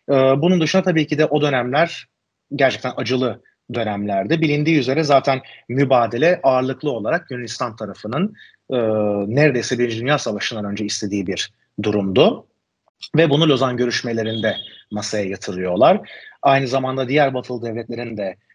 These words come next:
e, ısrarları uyarınca Türk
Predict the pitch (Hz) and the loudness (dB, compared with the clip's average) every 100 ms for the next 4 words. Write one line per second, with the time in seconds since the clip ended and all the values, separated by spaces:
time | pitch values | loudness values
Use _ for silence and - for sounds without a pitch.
0 | _ - 104 101 95 92 87 80 151 - | _ -8 -4 -4 -6 -8 -10 -6 -4 -2
1 | - 135 127 123 127 117 - _ _ _ | 2 4 6 4 0 -4 -8 _ _ _
2 | _ _ _ - 120 110 107 104 117 151 | _ _ _ -8 -6 -6 -8 -6 2 2
3 | 226 - - - - - - 170 - - | 2 -4 -20 -20 -20 -2 0 0 -4 -12